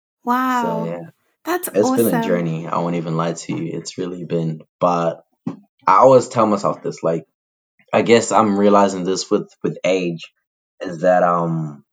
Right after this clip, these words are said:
Speaker 2: like, my dream was to be a rapper. I think about it, like, I'm like, Man, I'm, I've actually lived my dream. Like, everything I said I wanted to do, I've done it. Like, it's not to the magnitude.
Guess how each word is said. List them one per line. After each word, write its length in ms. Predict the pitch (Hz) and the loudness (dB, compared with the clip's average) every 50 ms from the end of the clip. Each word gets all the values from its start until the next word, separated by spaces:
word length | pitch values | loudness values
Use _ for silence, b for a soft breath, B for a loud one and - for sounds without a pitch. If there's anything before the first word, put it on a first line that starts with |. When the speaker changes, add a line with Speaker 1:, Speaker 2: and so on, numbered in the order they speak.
| _ _ _ _ _ _ _ _ _ _ _ _ _ _ _ _ _ _ _ _ _ - | _ _ _ _ _ _ _ _ _ _ _ _ _ _ _ _ _ _ _ _ _ -6
Speaker 2:
like, 460 | - 90 90 90 87 85 82 - - | 0 2 2 2 2 -2 -4 -6 -4
my 240 | - 101 113 120 120 | 0 4 6 6 6
dream 560 | 110 107 110 123 135 131 123 117 107 104 98 | 4 2 2 4 4 4 4 2 0 -2 -2
was 400 | 82 - 101 98 95 90 87 - - | 0 2 2 2 2 0 -4 -8 -12
to 120 | - - | -12 -10
be 160 | - 92 87 | -6 -4 -2
a 80 | 80 80 | -2 0
rapper. 400 | 82 80 80 78 - - - - - - _ _ _ _ _ _ _ _ _ _ _ _ _ _ _ - | 0 -2 -2 -4 -6 -8 -10 -10 -12 -16 _ _ _ _ _ _ _ _ _ _ _ _ _ _ _ 0
I 160 | - 98 110 | 2 2 2
think 240 | 202 139 139 147 - | 4 4 4 4 4
about 240 | 131 107 95 95 92 | 4 4 4 2 2
it, 100 | 87 85 | 2 2
like, 180 | 90 92 - | 0 0 2
I'm 120 | 117 135 139 | 2 2 2
like, 180 | 113 - - | 2 2 2
Man, 320 | 139 139 123 107 104 101 - | 2 2 2 2 -2 -6 -4
I'm, 280 | - - 107 117 113 - - | -2 0 0 0 0 0 2
I've 220 | - 120 127 104 107 | 4 4 4 4 2
actually 560 | 110 123 123 - - 123 117 113 104 104 _ _ _ _ - | 0 0 0 -2 -4 -4 -4 -4 -4 -8 _ _ _ _ -4
lived 320 | 104 104 104 117 113 - 104 | -2 2 2 2 2 2 4
my 160 | 110 104 101 | 4 4 4
dream. 280 | 101 107 117 113 101 90 | 4 2 0 0 0 0
Like, 180 | 87 87 - 117 | -4 -2 0 0
everything 500 | 117 120 127 123 - 131 120 110 107 - - | 2 2 2 2 2 2 2 2 -2 -2 -2
I 100 | - 98 | -2 -2
said 260 | 98 - - 117 107 104 | -2 0 2 2 4 4
I 60 | 98 | 4
wanted 260 | 104 107 107 107 95 - | 2 2 0 -2 -4 -8
to 120 | - - 85 | -10 -12 -4
do, 240 | 101 104 104 98 87 | -2 2 2 2 2
I've 140 | 85 80 - | 0 0 0
done 200 | 95 104 104 90 | 0 2 2 0
it. 120 | 82 85 | -4 -2
Like, 220 | 85 87 85 82 - - _ - | -2 -2 -2 -4 -8 -16 _ -4
it's 200 | - 98 98 - | -4 -4 0 4
not 200 | 127 120 98 - | 4 4 4 4
to 120 | - 113 | -2 0
the 360 | 98 107 101 98 95 92 87 - - _ _ - | 2 2 4 4 2 0 0 -4 -8 _ _ -8
magnitude. 840 | - 90 101 110 127 131 123 123 117 104 - - 113 113 131 143 143 | -2 2 4 6 6 6 4 2 -2 -2 0 0 2 2 2 0 -2